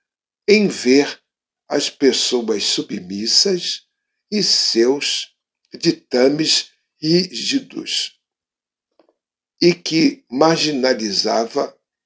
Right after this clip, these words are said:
quem ousasse desrespeitá-los. Deus,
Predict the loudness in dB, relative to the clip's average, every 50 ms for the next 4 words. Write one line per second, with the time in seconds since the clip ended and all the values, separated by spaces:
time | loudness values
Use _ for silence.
0 | _ _ _ _ -2 0 0 0 0 -2 -4 -6 -10 _ _ _ _ _ _ 0
1 | 0 0 0 0 -2 -2 -2 -2 -2 -2 0 0 0 0 -2 -4 -10 _ _ _
2 | -10 -8 -4 -2 0 0 0 0 0 0 0 0 0 0 -6 -6 -6 -6 -8 _
3 | _ _ _ -20 -20 -20 _ _ _ _ _ _ _ _ _ _ _ _ _ _
4 | _ -10 -2 2 4 6 6 6 4 2 -4 -8 -10 -10